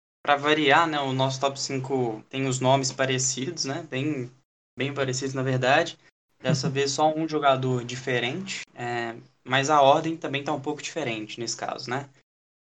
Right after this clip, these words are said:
Speaker 1: Na, o primeiro lugar não tinha como ser muito diferente, na verdade, né? O Ayrton também, ele marcou dois gols esse mês. Gols, né,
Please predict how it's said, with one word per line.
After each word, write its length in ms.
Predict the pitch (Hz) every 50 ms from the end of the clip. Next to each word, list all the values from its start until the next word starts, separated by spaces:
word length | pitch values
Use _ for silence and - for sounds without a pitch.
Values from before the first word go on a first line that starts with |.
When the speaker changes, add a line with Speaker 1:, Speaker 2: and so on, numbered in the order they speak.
| _ _ -
Speaker 1:
Na, 600 | 127 123 120 120 117 113 113 113 113 113 110 113 -
o 60 | 135
primeiro 380 | 127 156 147 135 139 147 151 165
lugar 420 | 170 156 147 123 113 113 113 110 - - - _ _ _ _
não 260 | - 131 131 143 156
tinha 180 | 151 - 160 143
como 240 | 131 - 135 139 135
ser 140 | - 143 127
muito 240 | 127 131 131 127
diferente, 560 | 127 - - 135 123 117 127 147 196 240 - -
na 80 | 139
verdade, 420 | 131 131 127 123 143 170 180 170 170
né? 160 | 160 151 135
O 100 | 127 120
Ayrton 420 | 117 117 123 156 185 180 - 135
também, 460 | 131 127 123 117 117 120 135 170 175
ele 180 | 147 127 123 - -
marcou 320 | 123 123 117 120 127 131 127
dois 240 | 127 139 147 -
gols 280 | 131 123 123 127 127 123
esse 220 | 123 120 - 123
mês. 480 | 117 123 143 170 185 - - - - _ _ _ _ _ _ _ _ _ _ 110
Gols, 600 | 107 107 123 127 131 127 123 117 - - - -
né, 280 | 131 135 143 131 127